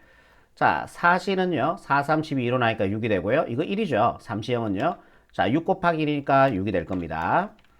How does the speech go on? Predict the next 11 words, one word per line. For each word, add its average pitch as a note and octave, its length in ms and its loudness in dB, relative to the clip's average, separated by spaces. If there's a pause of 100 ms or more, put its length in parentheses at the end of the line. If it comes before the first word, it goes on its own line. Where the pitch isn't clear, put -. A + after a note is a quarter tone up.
(240)
자, G2+ 200 2
요것도, F#3 640 4 (200)
자, - 240 -8 (160)
칠 - 180 -10
육이 B2+ 160 -6
사십이, A#2 580 -4
이 A2 240 -8
팩토로 A#2+ 360 -6
나니까 F#2 360 -4
이십일 F2+ 380 -4
맞죠? G#2 520 -2